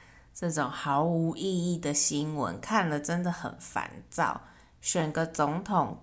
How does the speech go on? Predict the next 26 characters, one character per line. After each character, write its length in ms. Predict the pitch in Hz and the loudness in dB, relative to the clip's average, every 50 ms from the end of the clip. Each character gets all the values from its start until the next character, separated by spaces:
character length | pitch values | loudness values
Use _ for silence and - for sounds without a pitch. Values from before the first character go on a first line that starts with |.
| - - | -6 0
变 240 | - 262 233 196 170 | 2 2 2 2 2
得 120 | 165 160 147 | 0 -2 -2
这 140 | - 196 | -2 0
么 200 | 202 185 165 139 - | 0 0 0 0 0
娱 240 | - 139 139 139 143 | 0 0 0 0 2
乐 320 | 160 185 185 165 143 151 | 4 4 6 6 6 4
化， 400 | - - - 101 98 80 - - - - - - - - - - | 2 0 2 4 4 4 2 -2 -10 -20 -20 -20 -20 -20 -20 -16
还 280 | - - 190 180 190 214 | -8 -2 2 2 4 6
要 140 | 247 254 | 6 4
播 360 | 254 254 - - 220 226 233 233 | 4 2 -2 0 2 4 4 4
报 320 | 233 233 262 247 202 175 | 6 6 6 6 6 6
成 360 | 175 - - - 147 139 143 | 4 2 0 0 0 0 -2
好 280 | 170 - 156 147 156 185 | -2 0 2 2 2 2
几 260 | 190 - 165 156 135 | 2 2 2 2 0
则 320 | - - - 113 117 117 127 | -2 -4 -6 -6 -6 -4 0
新 460 | 120 - - 170 165 165 165 170 165 | 2 4 4 4 4 2 2 2 2
闻， 240 | 147 127 107 113 - | 2 0 -2 -4 -4
真 220 | - - 175 175 | -4 -2 -2 -2
的 80 | 180 165 | -2 -2
觉 300 | - - - 135 127 131 | -4 -4 -2 -2 -2 -2
得 180 | 131 - 139 139 | -4 -4 -4 -2
是 220 | 143 - - 175 165 | 0 0 0 0 0
在 200 | - 185 175 170 | 0 0 0 0
开 360 | - - - 165 135 143 151 | -2 -6 -6 -4 -2 -2 -2
什 220 | 180 - - - | -2 -2 -4 -4
么 160 | - - - | -8 -10 -10